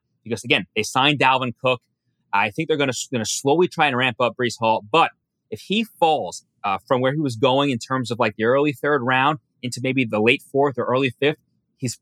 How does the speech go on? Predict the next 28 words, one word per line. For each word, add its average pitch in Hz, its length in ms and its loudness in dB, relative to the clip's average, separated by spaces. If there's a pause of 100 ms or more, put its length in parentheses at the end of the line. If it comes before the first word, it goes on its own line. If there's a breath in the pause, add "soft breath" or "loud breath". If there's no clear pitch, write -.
probably 185 360 4
worth 120 280 0
it, 131 100 -4
because 113 280 -6
who 156 120 0
else 220 180 -2
are 170 40 0
you 135 60 2
taking 123 360 -6
there 170 200 2
that 107 180 -6
could 135 120 -12
be 131 100 -2
a 98 60 -4 (180)
top 139 240 2
five 120 300 0
back 113 260 2 (280)
over 113 120 -4
the 107 60 -2
second 135 280 -8
half 127 140 -2
of - 40 -18
the 104 60 -10
season 117 340 -2 (220)
as 123 180 2
he 123 100 -4
ramps 113 320 0
up? 107 160 -2